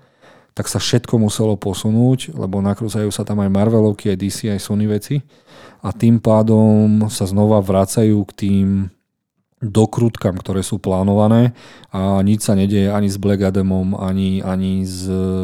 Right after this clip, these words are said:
ani s Flashom, ani s Aquamanom, len potrebujú, dokonca ani s, so Shazamom dvojkou, ale potrebujú oveľa viac času na digitálne efekty. Takže nedieje sa nič zlé, ale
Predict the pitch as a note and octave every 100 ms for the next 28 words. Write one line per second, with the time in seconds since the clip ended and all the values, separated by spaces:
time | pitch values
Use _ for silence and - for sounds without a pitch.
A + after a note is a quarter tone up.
0 | F#2 F#2 _ - - - _ _ F#2 G#2+
1 | G#2 - G#2 G2+ - G#2 G2+ - G2 G2
2 | G2+ F#2+ F#2 G#2+ G#2 - G#2+ G#2 G#2 G#2
3 | G2+ G2 G#2+ - G#2 F#2+ G#2 F#2+ G2 G2
4 | G2 G2+ - - G2+ G2 F#2 E2+ - A2
5 | F#2 G2 F#2+ A2 G2+ G#2+ G2+ F#2 F2 F2
6 | G2+ G2 B2 B2+ B2+ - - - - G2+
7 | F#2+ G#2+ G#2+ G2+ G2 G2 G2 G2+ G#2 G2
8 | F#2+ - F#2+ F2 G2+ F2+ F2 F2 F#2 F#2+
9 | F2+ F2 E2+ - F#2 - F2 - E2 E2+
10 | F2 F2 _ - - - G2+ A2+ B2 B2
11 | A#2 A2+ G#2 F#2+ G2 G2+ A2 B2+ C#3+ D3
12 | - _ _ _ _ G2+ G#2+ A2 G#2